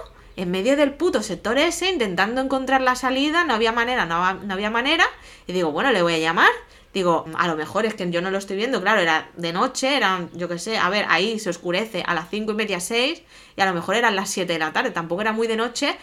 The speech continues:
pero estaba súper oscuro. Así que nada, digo, "Va, le voy a llamar a ver dónde está, porque, coño, necesito salir de aquí". Pues nada, que él ya estaba en el coche, que ya estaba él rumbo a su pueblo. Y le digo, "Tío, ¿en serio?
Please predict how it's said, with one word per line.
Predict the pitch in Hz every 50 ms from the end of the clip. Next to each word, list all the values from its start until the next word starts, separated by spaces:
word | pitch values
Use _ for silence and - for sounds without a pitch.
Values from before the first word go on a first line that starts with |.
| - - -
pero | - 185
estaba | 190 - 185 180 226
súper | - - 302 262 226
oscuro. | 185 175 - - 311 381 349 - 165 - - - _ _ _ _ _ _ _ _ _ _ _ _ _ _ - - -
Así | - 254 240 247 269 240
que | 269 269
nada, | 262 208 185 208 254
digo, | 269 233 208 202 185 190
"Va, | 208 190 175
le | 175 170
voy | 175 190 196
a | 208
llamar | 220 233 247 285 330 370 403 480 508 - - - _ _ -
a | 160 190 190
ver | 185 190 190
dónde | 202 208 208 208
está, | 208 - - 214 214 262
porque, | 359 415 359 262 220 202 185 170 175 -
coño, | - 190 226 339 392
necesito | 302 - - 226 185 170 196
salir | 208 254 240 226 214
de | 190
aquí". | 185 180 180 320 392 320 - - - _ _ - - _ _ _ -
Pues | - 190 190
nada, | 233 277 359 403 392 311 220 180 170 - - - _ -
que | 196 190
él | 208 254
ya | 311 339
estaba | - 370 359 349
en | 339 330
el | 320 277
coche, | - 311 330 320 320 - 349 381 392
que | - 233 220
ya | 226 240
estaba | 233 - 349 370 370 330 311
él | 320 311
rumbo | 330 330 311 311 339
a |
su | 349 403 392 -
pueblo. | 277 285 339 381 427 320 196 180 - - - - _ -
Y | 175
le | 170 180 175
digo, | 170 170 156 156
"Tío, | 151 160 180 214 220 -
¿en | 180 175 170 160
serio? | 151 - - - 175 175 190 226 269 349 403